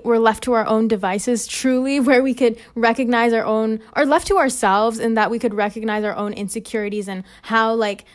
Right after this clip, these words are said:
the things we consume are just feeding them. And then we sought out, like, even I, like, sought out, like, accounts and stuff that were inspiring rather than made me feel insecure.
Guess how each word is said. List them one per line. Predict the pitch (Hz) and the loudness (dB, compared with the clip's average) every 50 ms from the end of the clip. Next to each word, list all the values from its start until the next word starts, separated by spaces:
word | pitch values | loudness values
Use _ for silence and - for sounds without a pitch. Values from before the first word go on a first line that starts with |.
| _ - | _ -12
the | 226 196 247 247 | -4 -4 -4 0
things | 247 247 233 240 233 214 | 2 2 2 2 0 -2
we | 233 | -4
consume | 220 - 233 208 208 - - 226 202 202 220 208 | -4 -4 -6 -6 -4 -4 -4 -4 -4 -4 -6 -4
are | - - 202 196 196 185 175 | -4 -4 -2 -2 -4 -4 -6
just | 196 - 226 214 - | -6 -6 -6 -6 -6
feeding | - - - 233 220 220 220 233 247 254 262 | -10 -10 -8 -4 -2 0 0 0 0 0 0
them. | 277 277 285 302 294 | -2 -2 -2 -4 -4
And | - - 240 | -2 -2 0
then | 240 233 233 | 0 0 0
we | 240 233 226 - - _ | -2 -2 -4 -6 -10 _
sought | - - - - 320 294 254 - | -14 -10 -4 0 2 2 2 2
out, | - 247 233 202 - 190 | 0 -2 -4 -4 -4 -6
like, | 202 196 180 220 - - _ - _ - _ _ - - - _ | -8 -8 -10 -12 -16 -20 _ -20 _ -20 _ _ -20 -20 -10 _
even | - 330 311 330 - - | -2 0 0 2 2 2
I, | 262 269 254 | 4 4 4
like, | 226 214 208 | 2 2 0
sought | - - - 226 226 220 - - | 0 2 2 2 2 2 0 0
out, | 202 214 220 214 - | 0 0 0 0 -2
like, | - 190 180 - - - - - _ _ _ _ _ _ _ _ _ _ _ _ _ _ _ _ _ _ _ _ _ _ _ _ _ _ _ _ _ _ - | -6 -8 -8 -10 -12 -18 -20 -20 _ _ _ _ _ _ _ _ _ _ _ _ _ _ _ _ _ _ _ _ _ _ _ _ _ _ _ _ _ _ -4
accounts | 262 277 269 - - 214 208 214 226 233 226 - | -4 -2 -2 -4 -4 -2 -2 -2 -2 -4 -4 -2
and | 247 240 | -2 -2
stuff | 233 - - 262 262 254 | -2 0 0 -2 -2 -2
that | 240 220 214 202 - - | -2 -2 -2 -2 -2 -4
were | 208 196 214 226 226 220 | -6 -4 -2 -2 -2 -2
inspiring | - 214 220 185 - - - 202 190 196 202 220 233 247 240 226 | -2 -4 -4 -4 -6 -4 -4 -2 -2 0 0 0 0 0 0 0
rather | 202 208 190 196 202 202 202 202 | -2 -2 -4 -4 -4 -4 -8 -8
than | 185 202 196 196 196 190 190 - - _ - | -8 -8 -8 -8 -10 -10 -14 -18 -20 _ -10
made | 214 208 208 208 202 | -8 -8 -6 -6 -6
me | 202 196 | -8 -8
feel | 185 - 208 202 - | -8 -8 -10 -10 -8
insecure. | - 190 180 - 196 - - - - - - | -8 -10 -10 -12 -14 -14 -14 -14 -14 -14 -16